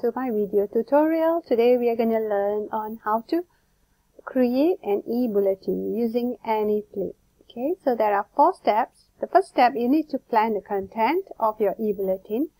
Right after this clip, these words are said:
Step two, you need to compile pictures, videos, anything related to your content. Step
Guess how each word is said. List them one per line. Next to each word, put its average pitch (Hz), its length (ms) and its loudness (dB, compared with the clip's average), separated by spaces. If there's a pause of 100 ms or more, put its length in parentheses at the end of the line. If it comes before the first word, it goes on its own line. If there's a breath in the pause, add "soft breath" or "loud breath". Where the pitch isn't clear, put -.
(240)
Step - 300 -2
two, 208 260 0
you 196 80 -2
need 190 200 -4
to 196 40 -8
compile 202 640 0
pictures, 208 800 -4
videos, 208 600 -2
anything 311 420 -6
related 220 680 -4
to 220 100 -4
your 202 160 0
content. 190 680 -2 (500 soft breath)
Step 415 280 -2